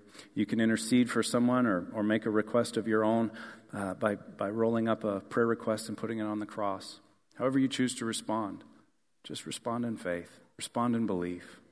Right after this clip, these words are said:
respond in relying upon or trusting in God in a new way.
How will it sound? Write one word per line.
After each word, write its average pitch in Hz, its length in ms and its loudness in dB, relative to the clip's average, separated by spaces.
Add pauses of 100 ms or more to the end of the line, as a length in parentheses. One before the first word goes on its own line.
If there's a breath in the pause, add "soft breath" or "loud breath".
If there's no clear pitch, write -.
(600)
respond 120 460 0
in 117 120 0
relying 104 560 2
upon 98 540 -6
or 90 60 -12
trusting 104 560 -6
in 98 140 -6
God 95 300 -6
in 90 140 -8
a 87 40 -6
new 90 180 -8
way. 85 300 -16